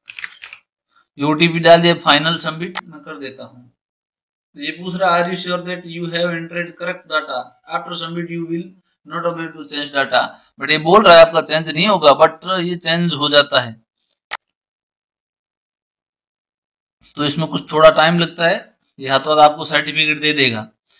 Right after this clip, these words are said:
ये आपका दे दिया, उद्योग आधार मेम-, <clears throat> memorandum submit successful, यूआरयू number आपका, certificate का number भी आ गया है।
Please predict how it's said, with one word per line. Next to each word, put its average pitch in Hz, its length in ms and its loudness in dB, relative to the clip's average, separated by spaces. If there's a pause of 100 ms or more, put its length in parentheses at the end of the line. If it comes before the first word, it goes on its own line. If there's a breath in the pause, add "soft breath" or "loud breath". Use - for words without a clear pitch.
(180 soft breath)
ये 139 80 0
आपका 151 280 4
दे 151 180 -4
दिया, 139 220 2
उद्योग 151 320 0
आधार 151 220 4
मेम-, 151 260 -6 (200)
<clears throat> - 260 -12
memorandum 160 720 -2 (140)
submit 151 320 -6
successful, 147 480 -4
यूआरयू 151 520 -6
number 151 300 -6
आपका, 160 280 -4
certificate 151 520 -12
का 147 100 -10
number 147 300 -10
भी 160 140 -14
आ 156 120 0
गया 170 180 -6
है। 208 160 -10